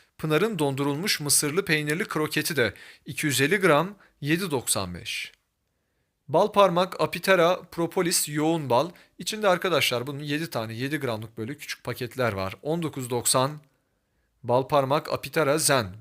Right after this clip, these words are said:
Bunda da yine yedi tane yedi gramlık, on bir doksan ama bunun içeriği bayağı geniş, zengin böyle. Propolis, zencefil, tarçın, karanfil, karabiber, limon filan var.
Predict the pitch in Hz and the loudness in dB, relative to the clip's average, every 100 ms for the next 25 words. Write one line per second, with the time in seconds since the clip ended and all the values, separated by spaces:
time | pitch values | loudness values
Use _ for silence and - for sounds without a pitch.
0 | 120 131 147 131 107 95 95 117 127 - | -8 -6 -4 -4 -4 -6 -6 -6 -6 -6
1 | 101 95 104 120 127 120 107 110 170 - | -8 -6 -6 -6 -4 -4 -4 -4 -6 -10
2 | - _ _ - 160 175 139 110 104 - | -20 _ _ -4 0 2 0 -2 -4 -4
3 | 107 147 160 139 143 - 117 139 147 113 | -4 -4 -4 -8 -8 -6 -4 -6 -6 -4
4 | 104 139 147 123 107 - 113 110 120 104 | -4 -6 -6 -8 -6 -6 -6 -6 -8 -10
5 | 101 - 131 120 127 123 120 - 117 113 | -12 -8 -6 -4 -6 -4 -2 -2 -2 -2
6 | 123 117 123 113 - 123 120 123 120 - | -4 -6 -6 -6 -2 -2 -2 -4 -6 -8
7 | 123 123 110 117 - 135 123 120 139 131 | -4 -4 -6 -10 -4 -2 0 0 0 0
8 | 143 147 143 143 110 92 | -2 -2 0 -2 -2 -8